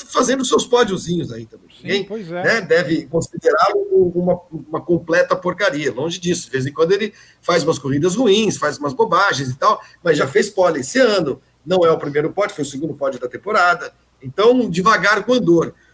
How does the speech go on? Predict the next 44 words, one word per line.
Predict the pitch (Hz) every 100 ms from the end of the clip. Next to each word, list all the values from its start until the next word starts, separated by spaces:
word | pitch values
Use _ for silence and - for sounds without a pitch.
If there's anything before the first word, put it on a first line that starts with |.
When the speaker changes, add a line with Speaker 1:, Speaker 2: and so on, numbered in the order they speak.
| _ _ _
Speaker 1:
O, | 175 196 190 190
o |
que | 185 220 226
soa | - - 247 269 220 180
injusto | 185 127 214 285 - 151 160
é |
um | 208 233
piloto | 247 190 185 165
como | 170 165 180
o | 185
Pérez | 202 240 214
não | 254 247
ter | 254 285
lugar | 285 320 - 220 233 -
pra | 143
correr, | 135 120 110 98 _ _ _ _ _
né? | 135 185 131
Speaker 2:
Isso. | 120 _ -
Speaker 1:
Eh, | 131 127
não | 131 160 254
exatamente | 262 190 175 165 160 180 196
ele | 190
sair | - - 240 196 233 180
da, | 127 143 139
da, | 143 135
da | 139
onde | 151 139
ele | 143
está. | 127 - 117 95 123
Uma | 202
equipe | - 185
onde | 311 320
ele | 262
tá | -
já | 135 123
faz | 131 127
bastante | 127 - 127 -
tempo, | 202 233 -
é |
normal | 170 214 185 185 139
esse | -
tipo | 127 139
de | 143
movimento, | 180 208 202 202